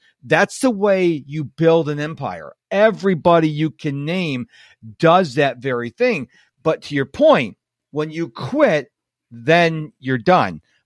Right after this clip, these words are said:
But until then, you have to look at it as a learning opportunity. Look at, I'm not worth a hundred million dollars yet,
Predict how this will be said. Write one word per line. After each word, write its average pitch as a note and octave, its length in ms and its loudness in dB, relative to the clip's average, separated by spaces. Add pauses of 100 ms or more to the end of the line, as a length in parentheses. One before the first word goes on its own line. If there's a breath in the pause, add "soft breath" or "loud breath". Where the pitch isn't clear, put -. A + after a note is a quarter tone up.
(100)
But D3 260 0
until A#3 440 0
then, B2 420 -2
you C3+ 160 -14
have D3 180 -4
to D3 100 -6
look D#3+ 260 -2
at C#3+ 180 0
it - 60 -14
as A#2 180 -6
a A2 80 -4
learning D3 680 0
opportunity. C3+ 880 -6 (340 soft breath)
Look F3 240 0
at, C3 160 2
I'm G#3+ 200 0
not D#3 220 0
worth C#3 220 0
a A#2+ 60 -2
hundred B2+ 320 -2
million A#2+ 340 -2
dollars A2 460 -2
yet, D3+ 260 0